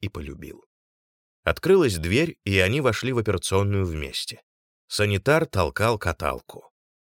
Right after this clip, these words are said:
Генри шел рядом, а Розалинд комкала в пальцах салфетку и смотрела в потолок так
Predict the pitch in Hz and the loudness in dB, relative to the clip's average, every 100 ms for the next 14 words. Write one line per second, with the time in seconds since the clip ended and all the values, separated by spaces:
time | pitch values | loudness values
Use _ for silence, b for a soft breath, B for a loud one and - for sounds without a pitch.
0 | - 76 131 170 156 - 98 82 104 151 | -10 0 2 2 -2 0 0 2 2 0
1 | 156 143 - _ _ - 143 135 98 101 | -2 -6 -14 _ _ -2 2 4 4 2
2 | 147 165 - - _ _ - 170 165 156 | 2 -2 -8 -18 _ _ 0 0 2 0
3 | 139 104 123 147 - 113 - 76 - 139 | 0 0 0 0 0 0 0 -4 -2 -2
4 | 160 - 135 b b b - 76 80 95 | -2 -4 -6 b b b -4 -2 -2 2
5 | 107 95 - 82 80 76 73 - 120 120 | 2 2 0 -2 -2 -2 -4 -4 -4 -4